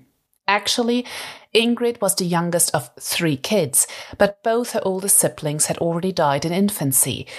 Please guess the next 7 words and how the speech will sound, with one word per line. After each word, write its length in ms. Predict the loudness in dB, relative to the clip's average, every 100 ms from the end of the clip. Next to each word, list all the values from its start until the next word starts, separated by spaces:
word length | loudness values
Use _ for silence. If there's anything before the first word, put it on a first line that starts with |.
| -16 -18 -4
so 400 | 2 2 2 0
Ingrid 560 | 0 2 2 0 -2 0
was 240 | 0 0
raised 340 | 0 0 0 2
an 220 | 0 0 0
only 380 | 0 0 -4
child. 640 | -2 0 2 0 -2 -6